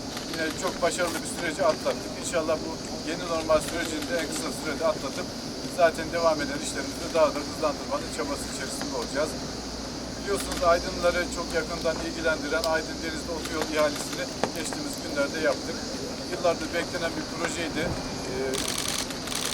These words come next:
bazı ertelemeler belki olsa da yine bu işin sağlıklı bir şekilde yapılması için de bu bir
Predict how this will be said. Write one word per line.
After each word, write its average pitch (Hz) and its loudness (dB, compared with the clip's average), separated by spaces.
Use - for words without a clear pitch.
bazı 165 8
ertelemeler 156 2
belki 156 2
olsa 170 -2
da 165 6
yine 170 0
bu 180 -2
işin - 0
sağlıklı 165 6
bir - -2
şekilde 170 -4
yapılması 160 -2
için 143 -2
de 131 -4
bu 127 -6
bir 131 -4